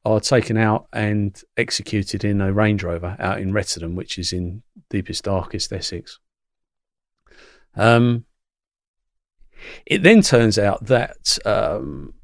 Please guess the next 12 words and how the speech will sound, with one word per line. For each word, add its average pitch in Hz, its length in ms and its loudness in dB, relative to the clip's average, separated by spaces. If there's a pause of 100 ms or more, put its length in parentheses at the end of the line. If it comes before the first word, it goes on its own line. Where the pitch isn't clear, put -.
(680)
officers 117 480 0
in, 110 380 2 (320)
in 110 120 0
my 110 200 4
office - 640 -2 (200)
were 107 460 2
running 107 400 4
an 104 100 0
informant 101 500 0
called 95 200 -8
Darren 101 280 0
Nichols. - 460 -8